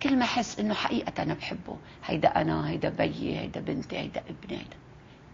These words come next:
يعمل بعيونه: "يا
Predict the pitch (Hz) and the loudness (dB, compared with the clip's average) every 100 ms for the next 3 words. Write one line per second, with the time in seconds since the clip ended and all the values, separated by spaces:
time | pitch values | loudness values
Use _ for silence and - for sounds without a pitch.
0 | - - - - 175 175 170 156 156 165 | -20 -20 -20 -6 2 4 6 4 4 6
1 | 170 156 156 156 - - - - - - | 6 6 4 -2 -14 -20 -20 -20 -20 -20
2 | - - - - - - - - - - | -20 -18 -18 -18 -20 -20 -20 -18 -20 -18
3 | - - - - - - - - - - | -20 -20 -20 -20 -18 -18 -18 -20 -20 -20
4 | - - - - - - - 233 | -20 -20 -20 -20 -20 -18 -12 -8